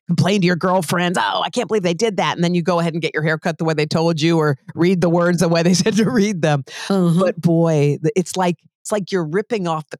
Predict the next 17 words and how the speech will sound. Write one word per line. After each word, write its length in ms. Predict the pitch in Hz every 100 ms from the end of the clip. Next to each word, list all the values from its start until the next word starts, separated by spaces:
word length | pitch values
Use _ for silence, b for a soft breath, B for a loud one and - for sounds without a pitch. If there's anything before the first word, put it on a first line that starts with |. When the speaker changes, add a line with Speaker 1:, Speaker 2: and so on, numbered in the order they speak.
| -
Speaker 1:
corset 480 | - 190 - - - -
when 140 | 170
you 100 | 160
can 200 | - 170 - -
finally 920 | 196 190 196 196 190 196 190 190 190 _ -
say 640 | - 226 180 165 160 165
what 380 | 156 - 160 156 -
you 160 | 170
want 320 | 156 156 147 -
to 80 | 156
say. 580 | 143 170 151 147 90 - _ _ - 214
Speaker 2:
Absolutely. 720 | 220 202 - 196 190 160 139 -
Speaker 1:
And 140 | 247
look, 200 | 294 -
I 60 | 190
mean, 140 | 196
everyone 420 | 202 214 190 175